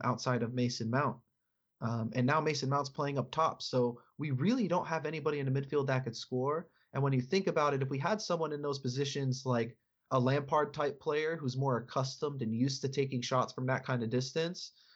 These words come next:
um, then Cho would probably have three or four assists under Tuchel already.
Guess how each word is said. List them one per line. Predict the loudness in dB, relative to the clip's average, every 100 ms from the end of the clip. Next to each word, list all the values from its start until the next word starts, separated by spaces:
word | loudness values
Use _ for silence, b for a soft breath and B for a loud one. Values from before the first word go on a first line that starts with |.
| b b -2
um, | 2 2 2 0 -2 -8
then | 0 2 2
Cho | 2 2 2
would | 0
probably | 0 0 0
have | -4 -4
three | -4
or | -2
four | 0 0
assists | 0 -2 -2
under | 0 0
Tuchel | -2 -4
already. | -2 0 0 -2 -4 -8